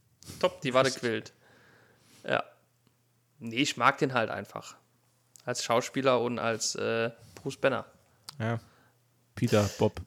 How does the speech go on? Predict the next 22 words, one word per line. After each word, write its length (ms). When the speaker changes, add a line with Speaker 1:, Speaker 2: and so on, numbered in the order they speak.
Speaker 1:
Peter, 220
Bob, 360
Dylan, 380
Parker, 760
Ben, 460
äh, 440
wie 120
heißt 140
er? 40
Banner. 320
<laughs> 60
Sag 180
ich 160
lauter, 300
lauter, 300
hab 180
ich's 120
vergessen 520
halt, 280
ne? 280
<laughs> 400
Nee. 380